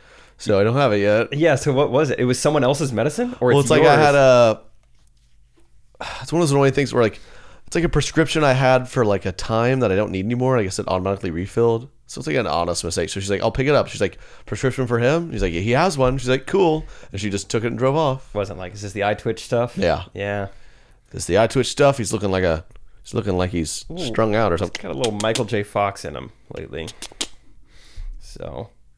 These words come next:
Speaker 2: hopefully she'll get the good stuff. Did you ever take magnesium, or is that what the new pills are, or?
Speaker 1: Um, no, I don't.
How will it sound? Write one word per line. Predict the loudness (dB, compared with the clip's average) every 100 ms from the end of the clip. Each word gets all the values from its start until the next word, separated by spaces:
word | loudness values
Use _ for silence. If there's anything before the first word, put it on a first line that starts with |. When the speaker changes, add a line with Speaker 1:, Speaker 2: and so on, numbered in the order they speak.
| _ _ _
Speaker 2:
hopefully | -18 -14 -12
she'll | -8
get | -10
the | -6
good | -8 -6
stuff. | -8 -8 -12 _ -20 -20 _ _ _ _ -6
Did | 0
you |
ever | 0
take | 0 0
magnesium, | 2 0 0 -2 -2
or |
is | 0
that | 2
what | 0 -4 -12
the | -4 0
new | 0
pills | 0 0 2
are, | 2 2 2
or? | 4 6 6 4
Speaker 1:
Um, | 2 0 0
no, | 2 0 0
I | 0
don't. | 0 -2